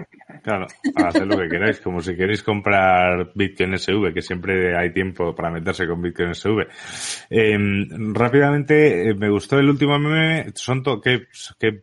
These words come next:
que supongo será Kevin, eh, serán todos, son todos los memes de Nine Gag. Los he ido buscando por ahí, ah, de, eh, no sé, está, estará por ahí.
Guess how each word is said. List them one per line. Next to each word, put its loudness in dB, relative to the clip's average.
que -8
supongo -8
será -4
Kevin, -2
eh, 0
serán 0
todos, -2
son -4
todos 0
los 0
memes -2
de 0
Nine 0
Gag. -4
Los -10
he 0
ido 4
buscando -4
por -6
ahí, -2
ah, -6
de, -6
eh, -12
no -14
sé, -8
está, 0
estará -6
por -2
ahí. -8